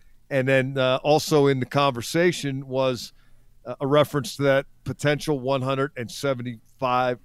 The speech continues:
million dollar salary cap, and Kevin Colbert saying, "Well, uh, we're basically operating under, uh, we're going off of what we know,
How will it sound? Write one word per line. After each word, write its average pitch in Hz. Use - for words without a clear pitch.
million 123
dollar 120
salary 165
cap, 127
and 113
Kevin 117
Colbert 131
saying, 120
"Well, 139
uh, 123
we're 147
basically 160
operating 151
under, 143
uh, 143
we're 143
going 156
off 160
of 127
what 156
we 143
know, 139